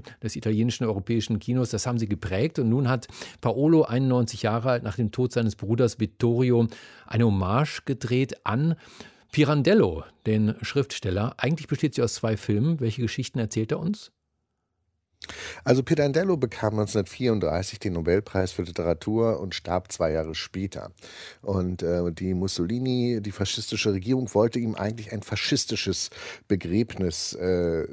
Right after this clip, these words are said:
Speaker 2: wollte daraus ein faschistisches Begräbnis machen. Dazu kam es dann aber nicht. Es wurde einfach eine Urne irgendwo in Rom eingemauert und nach der Befreiung vom Faschismus Ende der vierziger Jahre wird diese Urne umgebettet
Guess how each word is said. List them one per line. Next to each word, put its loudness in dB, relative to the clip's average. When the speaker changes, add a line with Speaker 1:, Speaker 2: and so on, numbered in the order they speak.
Speaker 2:
wollte -2
daraus -2
ein -6
faschistisches -6
Begräbnis -2
machen. -4
Dazu -4
kam -2
es -6
dann -2
aber -2
nicht. -8
Es -4
wurde 6
einfach 0
eine -2
Urne 0
irgendwo 0
in -4
Rom 0
eingemauert 0
und -4
nach -4
der -2
Befreiung -2
vom -6
Faschismus -4
Ende 0
der 2
vierziger -2
Jahre 0
wird -2
diese -6
Urne 0
umgebettet -4